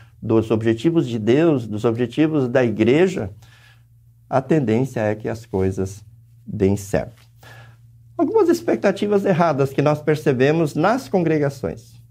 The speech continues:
Por exemplo, queremos alguém do nosso círculo de relacionamento. Algum parente, um amigo, alguém natural da mesma região,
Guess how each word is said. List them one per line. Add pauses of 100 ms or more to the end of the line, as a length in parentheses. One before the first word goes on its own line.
(120)
Por
exemplo, (800)
queremos
alguém
do
nosso
círculo
de
relacionamento. (380)
Algum
parente,
um
amigo, (320)
alguém
natural
da
mesma
região,